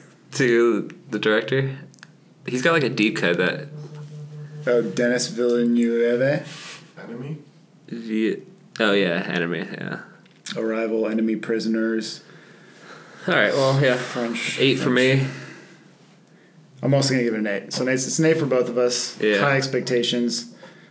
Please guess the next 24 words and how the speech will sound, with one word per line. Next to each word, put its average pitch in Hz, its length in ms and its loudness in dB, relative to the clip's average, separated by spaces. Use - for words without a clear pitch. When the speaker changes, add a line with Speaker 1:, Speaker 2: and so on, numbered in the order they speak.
Speaker 1:
I'm - 80 -4
excited 101 260 2
to 95 60 -2
see 92 200 2
it. 95 360 -2
Speaker 2:
Yep. 120 400 0
I've 131 140 -2
heard, 147 260 4
uh, 127 960 0
uh, 117 340 2
not 120 320 -2
to - 100 -10
be, 110 160 -2
s-, - 380 -2
not, 113 240 -6
this 104 140 -8
isn't 110 180 -4
exactly 104 420 -6
a 104 40 -4
spoiler, 110 460 0
but 101 120 -2
I've 98 120 -6
heard 110 260 -2
that 101 320 -4